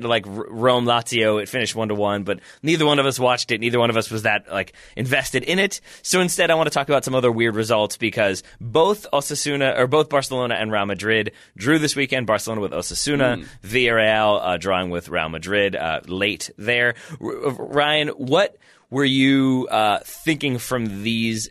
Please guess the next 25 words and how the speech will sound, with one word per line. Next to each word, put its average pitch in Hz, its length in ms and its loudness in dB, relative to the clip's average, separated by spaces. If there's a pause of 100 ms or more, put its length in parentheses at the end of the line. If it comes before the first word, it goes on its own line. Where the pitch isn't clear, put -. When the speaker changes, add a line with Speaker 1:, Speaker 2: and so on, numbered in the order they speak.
(120)
Speaker 1:
two 127 240 -4
games? 107 300 -2
Which 127 240 -4
one 139 160 0
fou-, 131 280 -2
did 110 160 -8
you 113 120 -4
find 104 200 -2
more 95 140 -4
surprising? 78 480 -6 (420)
Speaker 2:
Probably, 170 720 0
uh, 117 440 -2
well, 131 160 -4
obviously 143 300 -2
both, 131 320 0
um, 107 400 -2 (260)
Archbishop 110 460 -8
Desmond 107 340 -6
two 110 160 -4
two 104 220 -4
results, 107 580 -4 (380)
um, 131 340 0
but 135 320 -2
probably 180 260 -2
Osasuna. 147 580 -2